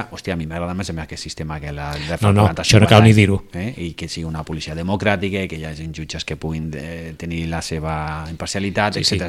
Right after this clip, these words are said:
Speaker 2: i que hi
Speaker 1: etcètera.
Speaker 2: hagi unes garanties, etcètera.
Speaker 1: Clar, el sistema no és perfecte, és evident,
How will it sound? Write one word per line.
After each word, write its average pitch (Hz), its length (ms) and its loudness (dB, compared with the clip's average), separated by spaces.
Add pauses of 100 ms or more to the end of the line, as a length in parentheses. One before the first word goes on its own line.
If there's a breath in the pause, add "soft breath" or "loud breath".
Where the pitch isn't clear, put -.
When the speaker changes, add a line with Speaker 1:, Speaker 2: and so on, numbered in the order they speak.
Speaker 2:
i - 60 2
que 127 100 4
hi 110 40 6
Speaker 1:
etcètera. 98 60 4
Speaker 2:
hagi 101 120 2
unes 107 200 2
garanties, 117 580 6
etcètera. 123 260 6
Speaker 1:
Clar, - 140 -8
el - 100 -10
sistema 120 260 0
no 117 100 2
és - 80 -2
perfecte, 90 400 -4 (140)
és 80 120 -6
evident, 78 420 0